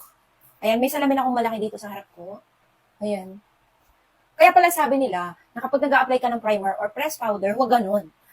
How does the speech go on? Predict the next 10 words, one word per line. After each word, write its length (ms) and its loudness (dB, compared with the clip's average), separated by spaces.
Pag 160 4
ganun 180 -2
lang. 240 -4
Mas 320 -2
maganda 400 4
ang 80 -8
lapat. 380 -4
Guys, 460 4
the 160 4
best! 680 2